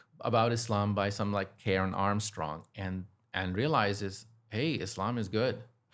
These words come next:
Like, I never thought that a white woman could say that, but it must be good." He finds his Islam there. And then,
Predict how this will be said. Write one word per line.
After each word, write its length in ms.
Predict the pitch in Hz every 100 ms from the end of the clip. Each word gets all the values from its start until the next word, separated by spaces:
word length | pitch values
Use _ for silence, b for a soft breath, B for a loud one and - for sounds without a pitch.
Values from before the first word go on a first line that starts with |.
| -
Like, 220 | 104 110 -
I 120 | 123
never 240 | 160 135 113
thought 380 | 110 117 123
that 120 | 120 110
a 80 |
white 240 | 95 107 120
woman 240 | 113 117
could 180 | 117 -
say 220 | - 147
that, 360 | 151 87 127 -
but 240 | 107 107 -
it 140 | 117
must 340 | 110 120 135 -
be 120 | 151
good." 360 | 196 185 - - _ _ _ _ _
He 140 | 104
finds 360 | 104 98 110 117
his 100 | 139
Islam 600 | 123 - 92 92 110 135 - _ _
there. 360 | - 226 - - _ _ _ _ _ _ _ _ _ _ _ -
And 260 | 107 104 95
then, 460 | 95 90 101 76